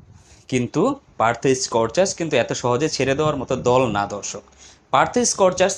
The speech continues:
কোন লেভেলের টিম, সেটা বলতে চাচ্ছি। সেটা হচ্ছে, পার্থ স্করচার্সের খেলা যদি আপনারা দেখে থাকেন বিগ ব্যাশ লিগে, আপনারা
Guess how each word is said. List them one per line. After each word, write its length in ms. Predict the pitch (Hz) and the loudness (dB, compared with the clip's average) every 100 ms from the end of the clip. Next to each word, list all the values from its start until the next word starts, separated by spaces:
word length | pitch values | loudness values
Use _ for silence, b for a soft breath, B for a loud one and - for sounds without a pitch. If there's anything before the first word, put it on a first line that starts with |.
| - | -4
কোন 160 | 220 247 147 | -2 2 2
লেভেলের 320 | 127 151 180 - | 4 2 0 -2
টিম, 140 | 135 | -4
সেটা 260 | 185 175 170 | -2 -2 0
বলতে 320 | 120 147 - | 0 -2 -2
চাচ্ছি। 300 | - 98 - 170 | -4 -4 -4 -6
সেটা 240 | 170 208 175 | -4 -2 -2
হচ্ছে, 260 | - - 127 233 - b b b b _ - | -4 -2 -2 -2 -10 b b b b _ 2
পার্থ 220 | 165 190 247 - | 2 2 -4 -2
স্করচার্সের 500 | 208 196 208 214 185 | -2 0 -2 -2 -6
খেলা 180 | 135 135 170 | 0 2 2
যদি 140 | 160 143 127 | 2 2 2
আপনারা 220 | 135 110 | 0 -2
দেখে 260 | 123 165 | -2 -2
থাকেন 300 | 143 104 135 180 120 | -2 -2 -6 -6 -4
বিগ 140 | 113 110 | -6 0
ব্যাশ 160 | 151 151 101 | -2 0 -6
লিগে, 220 | 92 156 226 B B | -4 -4 -4 B B
আপনারা 380 | 101 113 185 185 | -4 -4 0 0